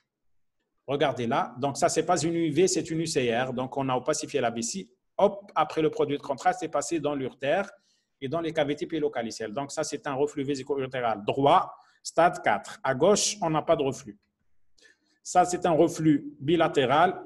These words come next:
stade quatre ici et stade cinq à gauche. Ok ? On peut voir aussi, au cours de l'U C R, on a vu avant donc, une image de diverticules vési-, vésicales en échographie. Maintenant, on peut voir des images de diverticules en U C R.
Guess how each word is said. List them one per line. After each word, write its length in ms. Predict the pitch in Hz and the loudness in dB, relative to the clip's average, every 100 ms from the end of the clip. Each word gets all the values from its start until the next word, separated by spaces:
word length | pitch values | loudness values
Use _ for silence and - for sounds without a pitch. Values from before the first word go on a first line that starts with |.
| - | -14
stade 360 | - - 165 131 | -12 2 2 4
quatre 360 | 160 135 - - | 2 0 -2 -10
ici 400 | 120 - 196 202 | -10 -6 -8 -6
et 100 | 151 | -8
stade 260 | - 147 147 | -2 -2 0
cinq 440 | - 160 175 175 180 - | -2 -2 -2 -2 -4 0
à 100 | 160 | 0
gauche. 480 | 120 107 - - - _ | 0 -4 -6 -10 -16 _
Ok ? 160 | - 175 190 190 - _ _ _ _ _ _ _ _ _ _ _ | -8 -2 0 -2 -12 _ _ _ _ _ _ _ _ _ _ _
On 120 | - 123 | -8 4
peut 120 | 202 | 4
voir 300 | 196 220 190 | 8 6 6
aussi, 500 | 202 - 190 135 - _ _ _ _ _ _ _ _ - | 4 2 -2 -4 -8 _ _ _ _ _ _ _ _ -6
au 120 | 160 | -2
cours 300 | 190 185 120 | 4 4 6
de 340 | 143 131 107 - | 4 4 2 -2
l'U 120 | 151 | -6
C 280 | - 139 160 | 0 2 4
R, 80 | 180 | 4
on 120 | 170 | 4
a 120 | 165 | 4
vu 240 | 143 202 - - - _ _ _ _ - | 2 0 -2 -8 -20 _ _ _ _ -2
avant 340 | 143 151 190 | 0 2 0
donc, 200 | 160 160 | 0 -2
une 100 | 165 | -2
image 340 | 165 156 139 127 | 0 0 0 -2
de 100 | 139 | -2
diverticules 500 | 143 147 - 143 131 | -2 -2 -4 -6 -4
vési-, 300 | 135 127 139 139 | -4 -4 -6 -4
vésicales 500 | 127 120 120 170 180 | -6 -6 0 4 4
en 120 | 147 | 2
échographie. 480 | 147 147 127 113 117 | -4 -2 0 -2 -2
Maintenant, 360 | 135 151 202 165 | -4 -2 -4 -4
on 60 | 139 | -4
peut 120 | 175 | -2
voir 220 | 160 151 | 0 0
des 200 | 156 143 | 0 -2
images 180 | 156 135 | -4 -4
de 60 | |
diverticules 560 | 139 135 127 - 151 196 | -8 -8 -8 -10 -4 -4
en 120 | 170 | -2
U 200 | 156 185 | -4 -4
C 280 | - 147 117 | -2 0 2
R. 100 | 107 | 0